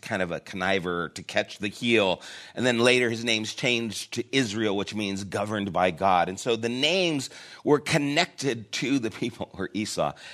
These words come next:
hairy, right? <laughs> That's what his name is, you know, poor kid. Red and hairy, um, the first ginger in Scripture.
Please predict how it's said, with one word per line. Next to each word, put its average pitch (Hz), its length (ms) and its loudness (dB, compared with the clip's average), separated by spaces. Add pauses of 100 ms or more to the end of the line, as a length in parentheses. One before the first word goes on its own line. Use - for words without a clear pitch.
(140)
hairy, 87 420 2
right? 104 320 6 (880)
<laughs> - 800 -10
That's 123 280 2
what 127 120 4
his 156 220 4
name 107 300 0
is, 113 340 0
you 123 140 0
know, 113 560 0
poor 104 180 -4
kid. 110 420 -6 (920)
Red 120 300 4
and 107 180 -4
hairy, 82 580 -2
um, 90 540 -4
the 80 60 -10
first 98 360 -6
ginger 82 580 -4 (160)
in 85 220 -8
Scripture. 80 500 -4